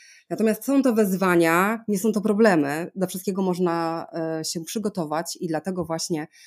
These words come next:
przedstawiamy Wam dzisiaj wszystkie te zmiany, które mają być wprowadzone w przyszłym roku,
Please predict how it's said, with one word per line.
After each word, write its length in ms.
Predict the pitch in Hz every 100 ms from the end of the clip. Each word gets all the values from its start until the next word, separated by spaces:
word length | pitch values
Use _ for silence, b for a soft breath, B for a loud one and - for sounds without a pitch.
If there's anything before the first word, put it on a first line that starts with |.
| B _
przedstawiamy 600 | 180 - 147 180 170 160
Wam 180 | 156 151
dzisiaj 300 | 151 160 147
wszystkie 400 | - 185 - 160
te 240 | 156 151 - _
zmiany, 480 | 170 185 180 170 143
które 220 | - 165
mają 280 | 160 160 156
być 120 | 156
wprowadzone 520 | - 165 156 160 147
w 40 | -
przyszłym 340 | 185 - 190
roku, 380 | 175 - 165